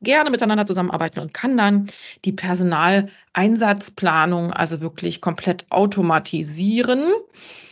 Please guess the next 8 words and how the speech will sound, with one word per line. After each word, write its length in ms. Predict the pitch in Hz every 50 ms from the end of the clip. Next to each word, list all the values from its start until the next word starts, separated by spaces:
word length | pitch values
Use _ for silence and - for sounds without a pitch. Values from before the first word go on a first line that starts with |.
| _ _ _ _ _ _ - - _ _ _ _
Wir 320 | - 165 185 214 214 202 190
hatten 540 | 208 202 202 226 226 220 220 214 220 214
vor 320 | - - - 202 180 - -
einigen 420 | 165 180 180 180 180 180 175 170
Monaten 520 | 165 170 196 233 269 247 220 - - 196 196
auch 200 | - - - -
einen 280 | - 170 170 165 165
Unternehmer 840 | - - 165 170 175 170 170 156 160 165 175 202 202 196 185 185 196